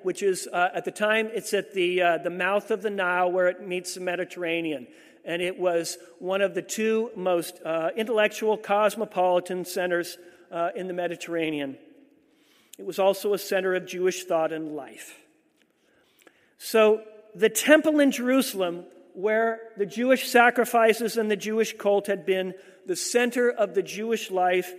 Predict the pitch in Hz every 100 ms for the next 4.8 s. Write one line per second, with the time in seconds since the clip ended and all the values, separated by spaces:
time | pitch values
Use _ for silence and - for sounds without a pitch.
0 | - 185 - 180 156 147 - - - _
1 | _ _ _ _ _ 196 170 190 180 180
2 | - 180 180 147 131 - 202 214 269 330
3 | 240 220 220 180 208 190 208 226 240 247
4 | 240 240 202 180 165 147 131